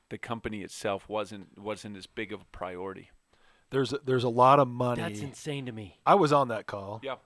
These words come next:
Speaker 2: There's a lot of money chasing the E V space and, uh, a lot of capital behind it. And so timing's important,
Speaker 1: Yeah.
Speaker 2: right? Would you say that?
Speaker 1: Yeah, for sure. Uh, green space, uh, the, the green space as well, that's another area. It's these hot areas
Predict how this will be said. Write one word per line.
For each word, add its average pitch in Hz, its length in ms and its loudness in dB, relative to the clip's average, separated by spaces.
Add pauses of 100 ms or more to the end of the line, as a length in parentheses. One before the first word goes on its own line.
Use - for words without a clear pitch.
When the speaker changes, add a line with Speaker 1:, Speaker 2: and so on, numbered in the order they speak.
(480)
Speaker 2:
There's 135 260 0
a 127 60 2
lot 127 280 6
of 135 80 2
money 120 580 -2 (240)
chasing 104 840 -6 (120)
the 110 240 -10
E 127 140 -6
V 113 160 -8
space - 680 -6 (720)
and, 113 440 -8
uh, 107 320 -8 (100)
a 127 60 -10
lot 139 240 6
of 151 60 -2
capital 131 440 0
behind 110 440 -12
it. 92 120 -20 (560)
And 117 160 -14
so 117 140 -8
timing's 143 520 -4
important, 120 540 -8 (120)
Speaker 1:
Yeah. 117 100 -4
Speaker 2:
right? 127 180 -2
Would 123 120 -4
you 135 60 -6
say 127 200 -4
that? 127 300 -8
Speaker 1:
Yeah, 143 140 -2
for - 180 -4
sure. 170 300 -4
Uh, 151 120 -4 (160)
green 143 340 -4
space, 165 500 -4
uh, 131 240 -2
the, 120 160 -6
the 117 140 -8
green 120 260 -6
space 135 380 -6
as 117 120 -10
well, 113 220 2
that's 117 240 -6
another 110 320 -4
area. 120 300 -2
It's 110 240 -8
these 117 220 -12
hot - 460 -6
areas 110 760 -6